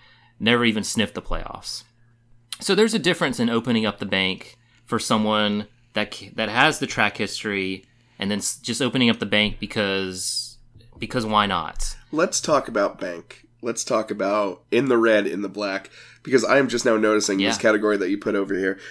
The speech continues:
Speaker 2: Um, I'm assuming you only have, you can only
Speaker 1: I couldn't,
Speaker 2: find
Speaker 1: it was
Speaker 2: stats.
Speaker 1: very, it's very hard to find information on athletic department revenue year to year.
Speaker 2: The Illinois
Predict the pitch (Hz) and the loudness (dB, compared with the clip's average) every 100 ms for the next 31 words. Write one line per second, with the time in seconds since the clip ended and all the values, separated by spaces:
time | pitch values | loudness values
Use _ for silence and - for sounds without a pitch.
0 | - - 113 110 107 98 - 113 120 113 | -20 -4 6 10 10 8 2 4 6 4
1 | 160 160 147 123 123 123 117 110 107 101 | 4 4 2 0 2 2 4 2 0 0
2 | 90 - 117 104 113 110 104 117 107 - | 0 -4 -8 0 4 4 4 6 6 6
3 | 98 107 143 160 131 190 208 - 160 - | 4 2 0 2 4 8 8 6 2 2
4 | 208 240 135 143 143 110 120 113 120 113 | 4 4 6 6 6 2 4 6 6 2
5 | 113 104 104 107 - 110 98 101 98 98 | 0 0 0 0 0 0 0 0 2 2
6 | 98 92 - _ _ _ 123 123 - 120 | 0 -6 -12 _ _ _ -4 -4 0 2
7 | 123 117 107 123 120 104 98 104 110 117 | 2 2 4 6 4 0 -2 0 0 2
8 | 120 110 107 113 120 104 95 107 151 175 | 2 2 4 4 4 2 2 2 2 0
9 | 151 139 143 180 190 151 139 139 131 | 0 2 2 4 4 4 6 8 6